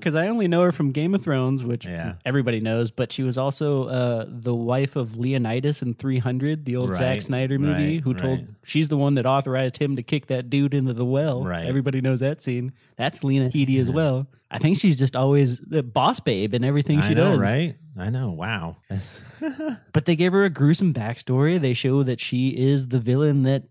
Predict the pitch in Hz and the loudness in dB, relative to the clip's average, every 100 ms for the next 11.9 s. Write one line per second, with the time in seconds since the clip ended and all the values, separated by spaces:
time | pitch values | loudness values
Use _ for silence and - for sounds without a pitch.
0 | - - 120 131 143 120 117 147 - 151 | -12 -4 2 4 2 0 -2 -2 -2 -4
1 | - 165 135 147 - - 120 113 123 147 | 0 0 0 -4 -4 -4 -2 -4 -6 -12
2 | - 101 113 92 87 85 - - 107 101 | -6 -2 0 -2 -4 -12 -18 -8 -6 -6
3 | 95 104 - 117 95 104 123 135 120 107 | -8 -12 -10 -10 -10 -4 -4 -2 -4 -2
4 | 101 98 - 95 - - 95 117 135 139 | -2 -4 -8 -10 -8 -6 -6 -4 -4 -4
5 | 156 - 196 202 - _ - 208 240 240 | -6 -4 -6 -6 -14 _ 0 2 2 0
6 | - 156 254 202 190 214 247 - 151 127 | 0 0 -2 0 0 0 -4 -6 -6 -4
7 | 175 _ - 104 117 131 131 127 120 123 | -6 _ -6 -2 0 0 0 -2 -2 -4
8 | - 113 127 113 107 101 101 98 120 143 | -4 -4 -2 0 -2 -4 -6 -6 -4 -4
9 | 120 95 92 - 95 107 - _ _ - | -4 -4 -6 -6 -6 -6 -10 _ _ -8
10 | 113 110 113 110 101 95 92 90 - 92 | -4 -2 -2 -2 -4 -4 -8 -10 -8 -8
11 | 90 92 87 104 110 107 80 98 95 | -6 -8 -6 -4 -4 -6 -8 -10 -10